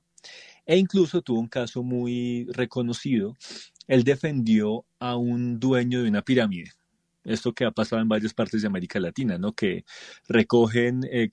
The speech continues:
de manera masiva dinero y luego se van con los recursos, eh, prometiendo rendimientos altos, estas pirámides que han ocurrido en tantos lugares del mundo y sobre todo América Latina. Pues Abelardo de la Espriella defendió a esta persona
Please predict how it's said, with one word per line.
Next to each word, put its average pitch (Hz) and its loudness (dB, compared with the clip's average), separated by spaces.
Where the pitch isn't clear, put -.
de 127 2
manera 110 4
masiva 123 2
dinero 147 -2
y 147 -2
luego 110 0
se 123 -4
van 95 -4
con 110 -4
los 110 2
recursos, 160 0
eh, 101 -6
prometiendo 107 2
rendimientos 113 0
altos, 165 -2
estas 110 -6
pirámides 104 -2
que - -4
han 98 -2
ocurrido 98 -2
en 98 -2
tantos 104 -4
lugares 95 -4
del 107 0
mundo 98 -4
y 98 -10
sobre 98 -10
todo 95 -2
América 104 -4
Latina. 143 -10
Pues 156 4
Abelardo 143 4
de 190 0
la 202 -2
Espriella 135 -2
defendió 131 -2
a 127 0
esta 123 -6
persona 147 -8